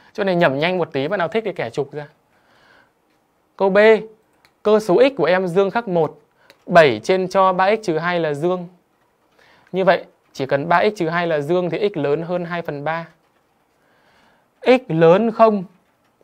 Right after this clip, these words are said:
x lớn hơn hai phần ba, các em chọn lớn hơn cho thầy. Vậy các em có ngay x lớn hơn hai phần ba, x khắc một. Các em viết giống như thầy là ngắn gọn nhất. Đó, đây là thầy mở rộng thêm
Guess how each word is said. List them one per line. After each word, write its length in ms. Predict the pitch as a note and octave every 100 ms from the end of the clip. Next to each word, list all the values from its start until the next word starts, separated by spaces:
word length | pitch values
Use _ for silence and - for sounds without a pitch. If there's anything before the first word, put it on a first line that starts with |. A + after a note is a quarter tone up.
| _ _ _ -
x 140 | B3 A#3+
lớn 300 | E3 E3 F#3+
hơn 140 | G3+
hai 160 | G#3 G3+
phần 160 | E3+
ba, 280 | F3 F#3+ F3+ - _
các 80 | G3+
em 80 | G3+
chọn 260 | G3+ E3+ D#3
lớn 140 | D#3
hơn 220 | G#3 G#3+
cho 80 | F#3+
thầy. 200 | F#3 D#3 - _ _ _ _ _ _ _ _ _ -
Vậy 140 | D#3
các 120 | - F#3
em 80 |
có 200 | F3 C#3
ngay 400 | D#3+ F#3+ F#3+ B3 B3
x 120 | -
lớn 380 | C#3 D3+ D#3+ F#3+
hơn 160 | G#3
hai 140 | G3 F#3
phần 180 | D#3+
ba, 220 | D#3+ E3+ E3+ _ _ _ _ _ _ _ _ _ _ _ _ _ -
x 40 | A3
khắc 160 | A#3 G3
một. 300 | D#3+ C#3+ _ _ _ _ _ _ _ _
Các 100 | F3+
em 120 | F#3+
viết 160 | F#3+ A#3
giống 180 | D#3 D3+
như 100 | G#3
thầy 220 | F3+ D3+
là 120 | B2+
ngắn 200 | B2+ C3
gọn 220 | D#3+ -
nhất. 120 | F#3 A#3+ _ _ _ _ _ _ _
Đó, 220 | B2 C3 F#3+
đây 100 | F#3+
là 80 |
thầy 160 | E3+ D3
mở 220 | D3 A#2
rộng 240 | B2 D3 -
thêm 280 | E3 E3+